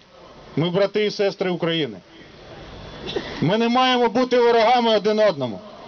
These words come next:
Ми маємо єднатися. Януковичу це скажи. Янукович мені не брат.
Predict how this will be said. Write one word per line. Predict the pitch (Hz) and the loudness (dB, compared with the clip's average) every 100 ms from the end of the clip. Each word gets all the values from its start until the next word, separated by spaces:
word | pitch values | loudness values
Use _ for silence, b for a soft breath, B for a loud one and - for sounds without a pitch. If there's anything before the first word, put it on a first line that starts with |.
| - - - - | -16 -14 -8 -2
Ми | 156 | 0
маємо | 196 226 214 208 | 2 2 2 0
єднатися. | 190 180 175 - - - - - - - - - - - - - - - - 440 427 381 370 - - - - - - - - - - - - - - | 0 -2 -4 -4 -12 -16 -20 -20 -18 -16 -16 -16 -16 -14 -14 -14 -14 -14 -10 -8 -8 -8 -10 -10 -10 -12 -12 -14 -14 -14 -12 -12 -14 -16 -16 -16 -6
Януковичу | - 208 277 277 302 294 285 247 240 | 0 2 0 4 4 6 4 0 -2
це | 208 | -2
скажи. | - 165 139 127 92 | -4 -4 -2 -2 -4
Янукович | 107 147 202 220 247 240 233 196 | -4 -2 -2 0 2 4 2 0
мені | 208 208 208 | -4 -2 -2
не | 202 180 | -2 0
брат. | 196 196 | 2 2